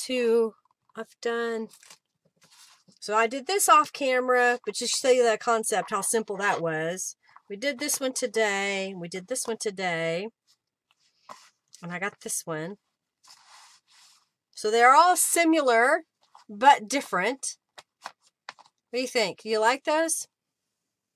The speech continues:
Tacky's like a bug. <laughs> Yeah, you've gotta, you've gotta be able to do it. Yeah, you have to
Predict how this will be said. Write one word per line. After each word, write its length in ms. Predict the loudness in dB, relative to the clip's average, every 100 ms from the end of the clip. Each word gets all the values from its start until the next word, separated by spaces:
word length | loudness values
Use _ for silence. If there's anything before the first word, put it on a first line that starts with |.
| _ _ _ _ _ _ _ _ _ _ _ _ _ _ _ _ _
Tacky's 380 | -2 -2 -2 -4
like 140 | -4
a 60 | -4
bug. 380 | -2 0 -2 -6 _ _
<laughs> 640 | -2 -2 -2 -2 0 -4 -6 _ _ _ _ _ _ _ _ _ _ _ _ _ _ _ _ _ _ _ _ _ _ _ _ _ _ _ _ _ _ _ _ _
Yeah, 480 | 0 6 10 10 8
you've 280 | 6 0 4
gotta, 400 | 6 8 8 6 2
you've 200 | -6 -2
gotta 280 | 4 6 6
be 140 | 6 4
able 220 | 4 -2
to 80 | -2
do 260 | 4 6 8 8
it. 340 | 6 2 -6 -16 _ _ _ _ _ _ _ _ _ _ _ _ _ _ _ _ _ _ _ _ _ _ _ _ _ _ _ _ _ _ _ _ _ _ _ _ _ _ 2
Yeah, 180 | 4
you 200 | 6 4
have 420 | 4 8 10 10
to 80 | 6